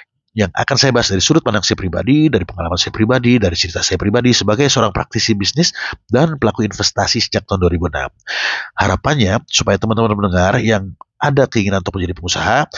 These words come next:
atau bagi teman-teman yang sudah menjadi pengusaha, atau juga bagi teman-teman yang memiliki profesi yang lainnya, ya, barangkali aja nih, setelah teman-teman mendengarkan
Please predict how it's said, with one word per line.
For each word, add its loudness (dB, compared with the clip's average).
atau 0
bagi 0
teman-teman -2
yang -4
sudah 4
menjadi 2
pengusaha, -2
atau 0
juga 4
bagi 2
teman-teman 0
yang -2
memiliki 2
profesi 2
yang 2
lainnya, 0
ya, -2
barangkali 2
aja 0
nih, 0
setelah 2
teman-teman -2
mendengarkan 0